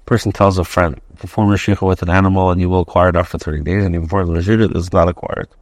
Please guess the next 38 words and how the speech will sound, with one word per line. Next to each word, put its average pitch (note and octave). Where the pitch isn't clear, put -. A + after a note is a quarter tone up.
Remember, G2+
like, F2+
Kanim F2+
Asher A2+
will E2+
not. -
If F2
he F2+
says, G2+
"No, B2+
Aksh F2+
Shemim, G#2+
if E2+
there's G2
some E2+
other F2
Spagam, F2
Beim E2
Shlishim," B2
even B2
if G#2
he's F#2+
an F2
Agam G2+
in E2+
the E2+
thirty G2
days, G2
Shazak F2
Mishik F#2
Nesi, F2
Matal F#2
tonight, F#2
that's F2+
a F#2+
Nanis F#2
Kam F2
Akin. D2